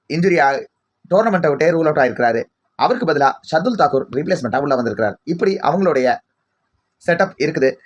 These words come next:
இவங்களுடைய பிளேயிங் லெவனை வேகமா பார்த்தோம் அப்படின்னு சொன்னா, அவங்களுடைய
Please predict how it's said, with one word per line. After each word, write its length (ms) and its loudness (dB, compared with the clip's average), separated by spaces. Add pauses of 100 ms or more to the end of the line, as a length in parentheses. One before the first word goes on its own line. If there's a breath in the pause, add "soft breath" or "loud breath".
(220 soft breath)
இவங்களுடைய 400 2
பிளேயிங் 280 -2
லெவனை 260 0
வேகமா 300 0
பார்த்தோம் 340 0
அப்படின்னு 220 -8
சொன்னா, 340 -4 (1800)
அவங்களுடைய 680 0